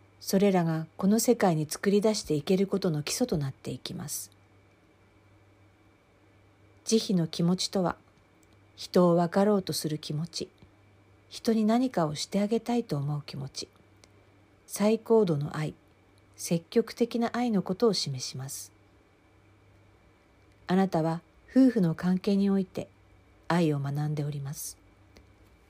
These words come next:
そしてあなたは非常に高いレベルで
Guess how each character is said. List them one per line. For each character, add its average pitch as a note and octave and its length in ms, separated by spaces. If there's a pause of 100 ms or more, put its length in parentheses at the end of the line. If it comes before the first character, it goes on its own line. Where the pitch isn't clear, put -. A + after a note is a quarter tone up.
(640)
そ - 160
し - 80
て F#3 140
あ E3+ 40
な F#3 140
た F3 140
は D#3+ 80
非 F3 160
常 G3 240
に A3 100
高 G#3 320
い G3 80
レ F#3+ 120
ベ G3 120
ル E3+ 100
で D3+ 200